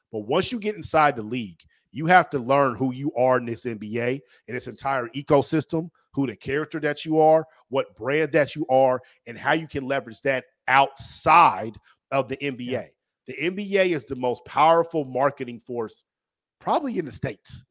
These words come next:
Speaker 1: or one of, I'll say one of, definitely in the, uh, world.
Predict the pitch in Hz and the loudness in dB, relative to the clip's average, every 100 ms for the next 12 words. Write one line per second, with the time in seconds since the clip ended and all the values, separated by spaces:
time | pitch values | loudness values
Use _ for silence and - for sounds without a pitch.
0 | - 135 131 185 220 156 - - - - | -6 -4 2 2 4 0 -2 -12 -18 -2
1 | 151 156 143 127 120 110 - _ _ _ | -2 0 -4 -4 -6 -8 -12 _ _ _
2 | _ _ 175 - 156 139 139 131 127 120 | _ _ 0 0 -4 -2 -4 -2 -4 -4
3 | 110 143 98 - | -2 -2 -2 -10